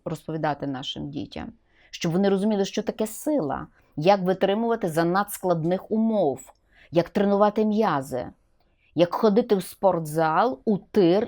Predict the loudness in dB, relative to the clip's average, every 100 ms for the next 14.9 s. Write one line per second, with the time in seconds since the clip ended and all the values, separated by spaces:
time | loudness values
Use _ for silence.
0 | 0 0 2 0 2 0 2 2 2 -2
1 | -8 -8 -8 _ _ _ _ _ _ _
2 | _ 2 6 6 2 2 2 2 -2 -2
3 | -2 -2 -2 -2 -10 -10 -10 -10 _ _
4 | _ _ _ _ _ _ _ _ 2 6
5 | 6 4 2 2 2 2 2 2 2 -2
6 | -4 -4 -8 -6 -8 -6 -6 -6 -10 -16
7 | -12 -12 -12 -18 -14 -4 -2 -2 -6 _
8 | _ _ -2 2 4 4 4 0 0 0
9 | 0 0 0 0 -2 2 2 2 -4 -4
10 | -6 -8 -8 -4 -4 0 0 -2 -6 -4
11 | -2 0 0 0 -2 -4 -4 -4 -8 -14
12 | -14 -4 2 2 2 0 2 2 2 0
13 | 0 0 0 0 -2 -8 -6 -4 -2 -2
14 | -2 -2 -4 -8 -6 -4 -2 -2